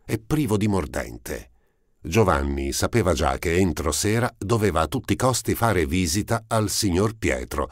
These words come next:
prima che gli scadesse la settimana di prova.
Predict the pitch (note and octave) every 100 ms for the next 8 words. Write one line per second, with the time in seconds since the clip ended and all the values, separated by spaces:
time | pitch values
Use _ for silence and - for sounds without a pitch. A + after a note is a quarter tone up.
0 | - D#2 E2 D#2 - C#2 C#2 - F2 C#2
1 | - - F2+ D2+ E2+ D2+ D#2+ D2 D2 C2
2 | - D2+ B1+ A#1 A#1+